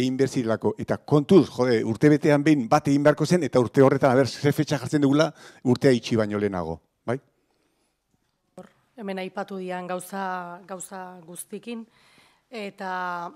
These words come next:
Speaker 2: adibide modun da Antxonek esandakoaren harira, ba, oain,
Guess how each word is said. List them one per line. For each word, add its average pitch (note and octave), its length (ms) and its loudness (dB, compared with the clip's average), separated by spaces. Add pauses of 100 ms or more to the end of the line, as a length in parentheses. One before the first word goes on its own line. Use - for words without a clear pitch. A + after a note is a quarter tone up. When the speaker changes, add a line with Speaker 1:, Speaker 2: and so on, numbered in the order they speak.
(360)
Speaker 2:
adibide G3+ 340 -10
modun G#3+ 380 -10
da F#3 400 -10
Antxonek G3+ 480 -16
esandakoaren G#3+ 720 -14
harira, A3 400 -10 (480)
ba, F#3+ 180 -10 (460)
oain, G#3+ 320 -8